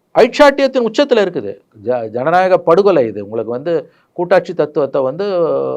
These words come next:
அப்பட்டமா படுகொலை செய்து கொண்டிருக்கிறது மோடி அரசு. நீங்க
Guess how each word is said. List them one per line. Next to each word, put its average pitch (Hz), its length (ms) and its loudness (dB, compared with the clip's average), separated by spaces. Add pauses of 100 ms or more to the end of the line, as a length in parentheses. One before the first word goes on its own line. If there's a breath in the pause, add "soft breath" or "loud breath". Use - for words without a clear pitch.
(100)
அப்பட்டமா 208 480 2
படுகொலை 180 380 2
செய்து 147 260 -6
கொண்டிருக்கிறது 120 600 -6
மோடி 110 100 -6
அரசு. 98 320 -10 (520)
நீங்க 156 580 4